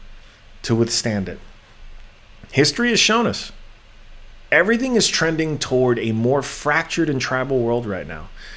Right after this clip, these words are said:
And your generation was the first to be truly digital native and grew up affected by all the things we got right and wrong with social media. Yeah, it's complicated. But you all have perspective that I,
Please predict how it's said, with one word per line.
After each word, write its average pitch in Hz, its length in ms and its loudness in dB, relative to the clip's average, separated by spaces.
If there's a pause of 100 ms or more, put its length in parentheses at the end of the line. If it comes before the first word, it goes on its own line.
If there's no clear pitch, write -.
(1300)
And 123 140 8
your 160 80 12
generation 170 580 10
was 139 140 2
the 120 80 0
first - 460 4
to 123 80 2
be 139 260 0
truly 202 640 2
digital 139 340 2
native 120 540 -2
and 120 180 4
grew 139 260 10
up 165 140 6
affected 127 480 0
by 113 140 4
all 160 320 8
the 214 100 0
things 170 400 2
we 139 140 6
got 123 280 6
right 143 400 4
and 143 380 0
wrong 127 480 2 (540)
with 120 120 0
social 120 380 0
media. 120 360 -4 (920)
Yeah, 156 260 -2
it's 113 120 -4
complicated. - 580 -6 (920)
But 120 160 4
you 175 120 12
all 185 140 12
have 160 240 2
perspective 147 600 2
that 117 100 2
I, 135 240 0